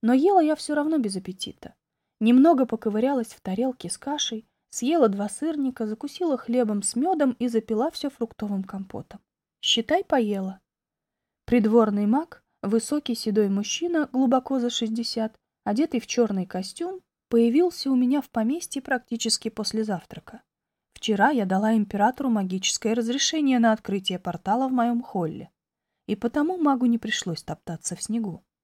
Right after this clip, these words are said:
"Ваше сиятельство!" — поклонился он, увидев меня. "Прошу в портал". Я молча сделала два шага и оказалась уже в холле дворца.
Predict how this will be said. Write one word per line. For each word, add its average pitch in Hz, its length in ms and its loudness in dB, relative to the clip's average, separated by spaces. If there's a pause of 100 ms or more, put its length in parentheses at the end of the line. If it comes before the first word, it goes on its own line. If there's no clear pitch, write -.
(360)
"Ваше 165 540 10
сиятельство!" — - 960 -4 (500)
поклонился 277 680 -2
он, 294 200 0
увидев 233 400 -2
меня. 220 360 -6 (680)
"Прошу 143 480 2
в - 100 -14
портал". 165 640 0 (1160)
Я 226 200 2
молча 320 440 2
сделала 226 440 2
два 220 220 -2
шага 302 340 0
и - 40 4
оказалась 277 520 -2
уже 262 180 -2
в 254 60 -10
холле 233 300 -2
дворца. 208 540 -10